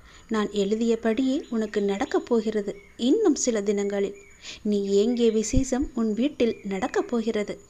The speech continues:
மிக மகிழ்ச்சியான விஷயங்கள் எல்லாம் உன் வீட்டில் நடக்கப் போகிறது. உன்னை தேடிக்கொண்டு நான் வந்து கொண்டிருக்கிறேன். சந்தோஷ மனையில் நீ நனையப் போகின்றாய். உன்னுடைய பொறுப்பானது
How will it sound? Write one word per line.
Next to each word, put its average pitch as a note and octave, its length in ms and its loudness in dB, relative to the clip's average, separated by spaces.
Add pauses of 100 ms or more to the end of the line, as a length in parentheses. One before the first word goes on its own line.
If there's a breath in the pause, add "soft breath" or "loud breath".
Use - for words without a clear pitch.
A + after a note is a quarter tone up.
(340 soft breath)
மிக G3+ 220 -2
மகிழ்ச்சியான G#3+ 760 -2
விஷயங்கள் C#4 560 2
எல்லாம் C#4 440 2
உன் A#3 180 0
வீட்டில் B3+ 360 0
நடக்கப் G#3+ 400 -4
போகிறது. G#3 480 -2 (600 loud breath)
உன்னை A3+ 340 2
தேடிக்கொண்டு A#3+ 840 2
நான் G3+ 300 -2
வந்து B3 300 0
கொண்டிருக்கிறேன். G#3 720 -2 (400 soft breath)
சந்தோஷ G3+ 640 -2
மனையில் B3+ 420 4
நீ G#3 140 -2
நனையப் G#3+ 540 -2
போகின்றாய். G3+ 460 -4
உன்னுடைய D#4 440 8
பொறுப்பானது D#4 920 6